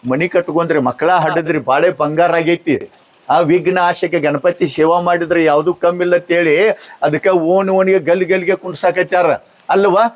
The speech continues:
ವರ್ಷ ಓಡಾಡಿ ಬಂದ್ ನೀವ, "ಅಣ್ಣ, ಏನ್ ಅಡಿಗೆ ಮಾಡೋನು, ಯಾ ದಾಸೋ ಇಡುನು?" ಅಂತೇಳಿ ಐದು ದಿವ್ಸ ಐದ್ ತರ ಅಡಿಗೆ ಮಾಡಿ ಮಂದಿಗೆ ಊಟ ಮಾಡಿಸ್ತಿದ್ರಿ. ಈ ಸಲ ಯಾಕೆ ಬರೋದಲ್ವಾ?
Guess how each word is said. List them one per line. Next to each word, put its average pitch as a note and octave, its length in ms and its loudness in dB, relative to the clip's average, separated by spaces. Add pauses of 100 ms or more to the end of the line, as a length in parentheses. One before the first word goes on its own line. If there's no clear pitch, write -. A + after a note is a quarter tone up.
(260)
ವರ್ಷ G#3+ 300 -2
ಓಡಾಡಿ A3+ 500 4
ಬಂದ್ G#3 340 0
ನೀವ, G3 220 0
"ಅಣ್ಣ, G3+ 300 0
ಏನ್ G#3+ 340 0
ಅಡಿಗೆ G#3 260 0
ಮಾಡೋನು, G#3 440 0
ಯಾ F3+ 280 2
ದಾಸೋ G3 500 0
ಇಡುನು?" G3 300 2
ಅಂತೇಳಿ G3 540 4 (280)
ಐದು G#3 340 0
ದಿವ್ಸ A#3+ 260 0 (120)
ಐದ್ G3+ 220 -2
ತರ G3 160 0
ಅಡಿಗೆ D#3+ 360 0
ಮಾಡಿ F#3 240 2
ಮಂದಿಗೆ E3+ 360 -2
ಊಟ E3 180 0
ಮಾಡಿಸ್ತಿದ್ರಿ. E3+ 720 -2 (340)
ಈ G3+ 120 2
ಸಲ G#3 240 2
ಯಾಕೆ G3+ 360 2
ಬರೋದಲ್ವಾ? G3 480 0